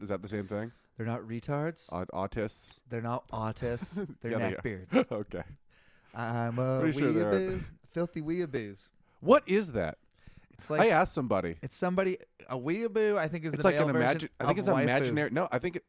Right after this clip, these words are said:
Speaker 1: oh, what's a waifu?
Speaker 2: A waifu is
Speaker 1: That's
Speaker 2: like
Speaker 1: what
Speaker 2: a,
Speaker 1: I was thinking
Speaker 2: is
Speaker 1: of.
Speaker 2: like either, like, a doll or a pillow.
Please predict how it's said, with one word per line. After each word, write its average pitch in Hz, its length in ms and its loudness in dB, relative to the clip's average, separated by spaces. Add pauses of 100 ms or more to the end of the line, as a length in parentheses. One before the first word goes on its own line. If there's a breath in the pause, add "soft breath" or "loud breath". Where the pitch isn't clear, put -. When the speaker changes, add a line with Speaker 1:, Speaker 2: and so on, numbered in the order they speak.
Speaker 1:
oh, 135 80 0
what's 127 220 -2
a 156 40 -4
waifu? 98 480 -2
Speaker 2:
A 107 40 -8
waifu 160 460 0
is 170 60 -2
Speaker 1:
That's 196 220 4
Speaker 2:
like 131 80 -4
Speaker 1:
what 151 60 0
Speaker 2:
a, 139 40 2
Speaker 1:
I - 40 2
was 117 140 -4
thinking 107 260 -6
Speaker 2:
is 135 100 -4
Speaker 1:
of. 131 60 -8
Speaker 2:
like 139 360 -4
either, 135 280 -6
like, 127 140 -8
a 120 80 -6
doll 120 560 0
or 120 140 -4
a 107 60 -6
pillow. 104 420 -8